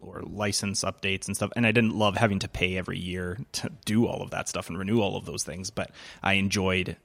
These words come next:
being in, with, in the back side, in the back end of, of that work. And, uh, that's something that I obviously don't do a ton, <clears throat> uh,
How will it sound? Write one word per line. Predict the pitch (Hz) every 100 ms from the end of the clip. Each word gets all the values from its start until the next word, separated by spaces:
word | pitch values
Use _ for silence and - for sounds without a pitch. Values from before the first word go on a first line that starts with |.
| _ _ _ _ _ _ _ 113
being | 107 95 95 - -
in, | 104 -
with, | 101 -
in | - 101
the | 98
back | 101 98
side, | - - - 107 107 104
in | 104
the |
back | 104 98 95
end | 98 104 113
of, | 117 113
of | - 110
that | 107 110 -
work. | 117 151 - -
And, | 104 98 95 95 - _ _ -
uh, | 98 - -
that's | 110 101 - - -
something | - 101 - 98
that | 95 95 -
I | 98
obviously | 95 92 98 - 98
don't | 95 95 -
do | 101 95 95 - - _ _ _
a | -
ton, | - 101 95 92 92 - _ _ _ _ _ - 113
<clears throat> | - 127 123 98 - - _ - -
uh, | 104 92 92